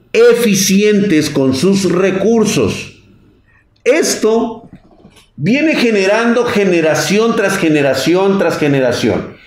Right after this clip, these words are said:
Se pasa el conocimiento, se pasa la, este, la motivación, se pasa la educación y se va transformando.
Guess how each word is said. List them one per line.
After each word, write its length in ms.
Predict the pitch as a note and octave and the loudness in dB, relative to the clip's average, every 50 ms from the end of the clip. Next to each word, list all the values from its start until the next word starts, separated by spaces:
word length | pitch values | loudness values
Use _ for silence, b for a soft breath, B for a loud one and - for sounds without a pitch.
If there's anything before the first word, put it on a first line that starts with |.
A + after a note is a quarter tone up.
| B B | B B
Se 220 | B - - D#3+ D#3 | B -4 -2 -2 -2
pasa 400 | D#3 D#3+ F#3 G#3 A3+ A3 A3 A#3 | -2 -2 -2 0 0 0 0 0
el 120 | A3 A3 - | -2 -2 0
conocimiento, 920 | G3 F3+ E3+ D#3+ D3 D#3+ D#3+ D#3+ E3+ F#3 G3+ G#3+ A3+ A3 - - A3+ G#3+ | 0 0 0 0 0 0 2 2 2 2 2 2 0 0 0 0 0 0
se 180 | G#3 - - E3+ | 0 0 -2 -2
pasa 920 | - E3+ F3 F3+ F#3 G3 F#3+ F#3+ G3 G3+ G3 G3 F#3+ F#3+ F#3+ - - - - | -2 -2 -2 0 0 0 0 -2 0 0 0 0 0 -2 -4 -8 -10 -8 -2
la, 680 | C3+ C3+ D3 D3+ E3 F3 F3 F3 F3+ F3+ F#3 F#3 F#3 F#3 | 0 2 2 4 4 2 2 2 2 0 0 0 0 0
este, 440 | D#3+ D3+ C#3 B2+ - - - C#3 C3 | 0 0 0 0 -2 -4 -2 0 0
la 120 | C3 C3 | 2 2
motivación, 960 | B2+ B2 B2+ A2+ - B2 A#2+ B2 A#2+ A#2 - - D#3+ F3 F#3 G3 G3 F#3+ - B B B B | 0 0 0 -2 0 0 2 2 0 0 0 0 0 2 2 2 0 0 -2 B B B B
se 200 | B - E3 D#3+ | B -2 -2 0
pasa 400 | D#3+ D#3+ F#3 F#3 F3+ F#3 F#3 E3+ | 0 0 0 0 0 0 0 0
la 140 | D#3+ D3+ D#3 | 2 2 2
educación 800 | D#3 D3+ C3 C3 B2+ - B2 A2+ - - D#3 E3+ F#3 F#3+ G3 F#3+ | 0 0 0 -2 -2 -2 -4 -4 -2 0 0 0 0 0 0 0
y 60 | - C#3+ | -2 -2
se 160 | - D#3 C#3 | -2 -2 -2
va 180 | C3+ D#3 D#3+ D#3 | 0 0 -2 -2
transformando. 1000 | D3+ D#3+ D3+ C3+ - - C3 B2 A2+ G#2+ A2 A#2 A#2+ A#2+ A#2 G#2+ F2+ D#2+ - B | -2 -2 -2 -2 -4 -4 -4 -2 -2 0 0 0 2 2 0 0 0 -2 -4 B